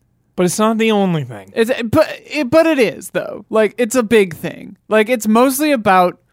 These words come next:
Speaker 2: campaigning, sending fruit baskets, sending screeners,
Speaker 1: It's
Speaker 2: you
Speaker 1: a
Speaker 2: know,
Speaker 1: lo-,
Speaker 2: like
Speaker 1: a lot of things need to align, too. Like, your
Speaker 2: Well, just
Speaker 1: movie
Speaker 2: the
Speaker 1: at least needs to be, like, known a little bit.
Speaker 2: Right.
Speaker 1: Like, Pig was so under the radar.
Speaker 2: Well, but also, it's just, it's, it doesn't even have to be, like, nefarious.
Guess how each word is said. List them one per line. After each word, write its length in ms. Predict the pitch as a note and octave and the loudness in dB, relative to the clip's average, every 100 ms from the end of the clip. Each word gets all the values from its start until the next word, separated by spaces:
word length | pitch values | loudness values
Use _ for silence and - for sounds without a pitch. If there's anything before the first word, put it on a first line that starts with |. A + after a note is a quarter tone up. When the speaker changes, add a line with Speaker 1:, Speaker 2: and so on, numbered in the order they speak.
| _ _ _ _ _ | _ _ _ _ _
Speaker 2:
campaigning, 600 | - G3 F#3+ F3 C#3+ B2+ | -4 -2 -2 -4 -6 -8
sending 320 | - F3 G3+ G#3 | -8 -4 -2 -2
fruit 360 | - A#3 A3+ | -2 -2 0
baskets, 560 | G3 E3+ D#3 - B2+ - | 0 0 -2 -8 -14 -10
sending 380 | - F3 F#3 F#3 | -6 -4 -4 -6
screeners, 920 | - - - G3+ G3 D#3 B2+ A#2+ D#3+ | -8 -12 -10 -6 -6 -6 -8 -8 -6
Speaker 1:
It's 140 | F3 | 0
Speaker 2:
you 60 | G#3+ | 0
Speaker 1:
a 20 | |
Speaker 2:
know, 60 | F#3+ | 2
Speaker 1:
lo-, 60 | |
Speaker 2:
like 140 | G#3 F3+ | 2 2
Speaker 1:
a 40 | |
lot 260 | G#3+ G#3 A#3+ | 2 2 2
of 80 | A3+ | 0
things 260 | A3+ G3+ | 0 -2
need 180 | F#3 F3 | -2 0
to 120 | D#3 | 0
align, 320 | C#3 C3+ B2+ | 0 -2 -4
too. 260 | A#2 D3+ A#2+ | -4 -4 -2
Like, 140 | B2 | -4
your 140 | C#3+ D3+ | -2 0
Speaker 2:
Well, 80 | - | 0
just 60 | |
Speaker 1:
movie 120 | D#4+ G#3+ | 2 2
Speaker 2:
the 20 | |
Speaker 1:
at 80 | F3 | 0
least 300 | F#3 G3 - | -2 -2 -2
needs 260 | F3 E3 - | -4 -4 -6
to 60 | |
be, 120 | D#3+ | -2
like, 180 | D#3+ C3+ | -2 -2
known 800 | C3+ B2+ C3 C3 C#3 C#3 C#3 D3 - | -6 -8 -6 -4 -4 -6 -8 -8 -6
a 60 | |
little 260 | D3+ D3 C#3+ | -2 0 0
bit. 180 | C#3+ C#3+ | 0 0
Speaker 2:
Right. 300 | D#3+ - F3+ | -2 -6 -8
Speaker 1:
Like, 160 | C#3+ | -8
Pig 220 | - A#3+ | -8 -6
was 160 | F#3 F#3+ | -6 -6
so 280 | - - D3+ | -6 -6 -4
under 160 | D3+ | -2
the 120 | D#3+ D#3 | -2 0
radar. 340 | D3+ D#3 D#3+ | 0 -2 0
Speaker 2:
Well, 140 | C4+ | 0
but 180 | B3+ D4 | 2 0
also, 360 | A3+ C#4 D4+ D#4+ | 0 0 0 -2
it's 120 | B3+ | -2
just, 160 | D4 B3+ | -6 -6
it's, 160 | B3+ A3 | -8 -6
it 160 | A3 A#3 | -4 -2
doesn't 220 | D4+ F4+ | -2 -2
even 140 | F#4 | -2
have 220 | C4 A#3 - | 0 -2 -2
to 80 | |
be, 100 | B3 | -2
like, 180 | A#3+ F#3+ | 0 -2
nefarious. 880 | E3+ D#3+ D#3+ C#3 E3 A#3 C4 - | -4 -6 -6 -4 -2 -2 -4 -8